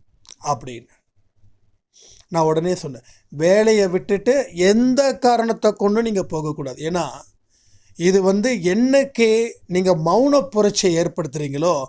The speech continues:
அன்னைக்கு உங்க வாழ்க்கையில புரட்சி மலர்ந்துச்சு. அப்போ மௌ-, அந்த புரட்சி மலர்ந்ததுக்கு காரணம்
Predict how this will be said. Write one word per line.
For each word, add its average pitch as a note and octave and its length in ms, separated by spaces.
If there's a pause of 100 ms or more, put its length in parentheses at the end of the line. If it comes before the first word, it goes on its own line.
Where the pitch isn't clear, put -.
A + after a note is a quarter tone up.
(380)
அன்னைக்கு B3+ 480
உங்க G#3 160
வாழ்க்கையில G3 500
புரட்சி E3+ 480
மலர்ந்துச்சு. D#3 680 (1600)
அப்போ A3+ 340 (580)
மௌ-, A#3 300
அந்த G#3 260
புரட்சி D4+ 400
மலர்ந்ததுக்கு B3 680
காரணம் F3+ 640